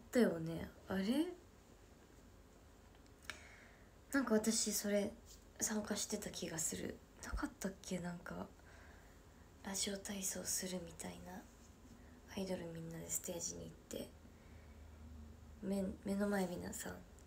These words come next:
ファンの方で。あ、ティフか。なんかあったよね、そんなの。なんだあれ。<laughs> なんであんな、毎年あるんだ。毎年、<laughs> あんなラジオ体操してたんだ。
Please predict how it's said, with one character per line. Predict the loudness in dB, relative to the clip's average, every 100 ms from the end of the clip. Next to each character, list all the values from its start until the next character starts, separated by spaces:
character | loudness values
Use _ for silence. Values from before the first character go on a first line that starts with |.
| -14 -14 -4
フ | -2
ァ | -2
ン |
の | -2
方 | -4 -4
で。 | -6 -10 -12 -14 -8
あ、 | -6
テ | -2 0
ィ |
フ | 4 6 12
か。 | 12 12 12 2 -12 -12 -12 -12 -14 -14 -12 -14 -14 -14 -6
な | -2 0
ん | 0
か | 0
あ | -2
っ | 6
た | 8
よ | 8
ね、 | 8
そ | 8 8
ん | 10
な | 10
の。 | 10 8 4 0 4
な | 6
ん | 8
だ | 10 12
あ |
れ。 | 12 12 12 10 6 0 -4 -10 -14 -16
<laughs> | -16 -12 -8 -6 -4 -2 -2 2
な | 6 8 8
ん |
で | 8 10
あ |
ん | 10
な、 | 8 0 -6 10
毎 | 12 12
年 | 12 12 12
あ | 12 12
る | 12
ん | 12
だ。 | 12 8 2 -12 -16 -16 -2
毎 | 4 6 6
年、 | 4 2 6 6 4 -4 -12 -14 -10
<laughs> | -6 -4 -2 -2
あ | 2
ん | 4
な | 6
ラ | 8 10
ジ | 10
オ | 12
体 | 10
操 | 8 8
し | 6 6 6
て |
た | 6
ん | 6
だ。 | 6 2